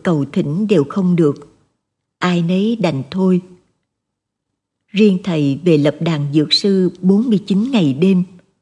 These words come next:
mỗi ngày tụng bảy biến kinh dược sư. Ngoài thời giờ chuyên niệm danh hiệu Đức Dược Sư Lưu Ly Quang. Đến ngày thứ bốn mươi ba, bỗng nghe bên ngoài có tiếng gọi:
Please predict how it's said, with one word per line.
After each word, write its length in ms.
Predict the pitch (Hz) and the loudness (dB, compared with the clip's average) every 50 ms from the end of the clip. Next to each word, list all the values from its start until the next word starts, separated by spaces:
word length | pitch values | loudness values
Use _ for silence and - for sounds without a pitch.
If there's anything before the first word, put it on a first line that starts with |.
| _ _ _ _ _ _ _ _ _ _ _ _ _ _ - | _ _ _ _ _ _ _ _ _ _ _ _ _ _ 0
mỗi 260 | 190 185 151 147 160 | 2 4 4 2 2
ngày 420 | 208 214 202 170 147 143 139 - - | 0 -2 -2 0 0 -2 -4 -2 -2
tụng 260 | 175 139 147 151 160 | -2 -2 0 -2 0
bảy 240 | 170 147 143 175 202 | 0 0 0 0 0
biến 240 | 220 214 214 226 254 254 - | 0 0 0 0 -2 -2 0
kinh 200 | 220 185 180 160 175 | 0 2 2 2 2
dược 200 | 170 143 139 - | 2 0 0 -4
sư. 340 | - - 214 196 190 185 180 - - - _ _ _ _ _ _ _ _ _ _ _ _ _ _ _ _ _ - | -4 0 0 2 2 0 -2 -6 -16 -20 _ _ _ _ _ _ _ _ _ _ _ _ _ _ _ _ _ -4
Ngoài 220 | 185 196 175 151 - - | 0 0 2 0 0 0
thời 200 | 190 180 160 139 | 0 2 2 2
giờ 260 | 139 170 156 147 147 143 - | 2 0 2 2 0 -2 0
chuyên 240 | - 214 202 190 185 | 2 2 4 4 4
niệm 260 | 175 165 143 139 156 | 2 2 2 0 0
danh 200 | 156 202 202 190 | 0 0 0 0
hiệu 340 | 185 190 170 139 143 143 147 - - | 0 2 2 2 2 0 -2 -4 -2
Đức 160 | 196 262 262 - | -4 -4 -2 -2
Dược 300 | 180 170 180 147 127 - | 0 2 2 2 2 0
Sư 280 | - - 214 202 196 185 | -2 0 2 2 2 2
Lưu 240 | 185 196 196 185 | 2 2 2 2
Ly 220 | 185 180 202 196 180 | 2 2 2 2 0
Quang. 400 | 185 - - 202 196 196 185 180 185 - - _ _ _ _ _ _ _ _ _ _ _ _ _ _ _ _ _ _ _ _ _ _ _ - | -2 -2 -2 -2 0 0 0 -2 -6 -10 -20 _ _ _ _ _ _ _ _ _ _ _ _ _ _ _ _ _ _ _ _ _ _ _ 0
Đến 220 | 190 226 226 269 269 | 2 2 2 2 0
ngày 220 | 233 175 147 143 - | 0 0 0 0 2
thứ 120 | 220 226 | 0 2
bốn 240 | 190 214 214 247 285 | 2 2 0 0 0
mươi 120 | 262 214 185 | 0 0 0
ba, 420 | 180 208 202 196 196 185 - - _ _ _ _ _ _ _ - | 0 -2 -2 -2 -4 -6 -10 -16 _ _ _ _ _ _ _ 0
bỗng 240 | - 185 147 165 202 | 2 2 2 4 2
nghe 140 | 220 202 185 | 2 2 2
bên 240 | 165 190 190 175 175 | 2 2 0 0 0
ngoài 240 | 175 160 147 143 139 | 0 -2 -2 -2 -4
có 180 | - - 220 | -2 -2 -4
tiếng 300 | 214 220 233 233 254 285 | -2 0 0 0 0 0
gọi: 340 | 233 208 170 147 143 143 | -2 -2 -2 -2 -2 -4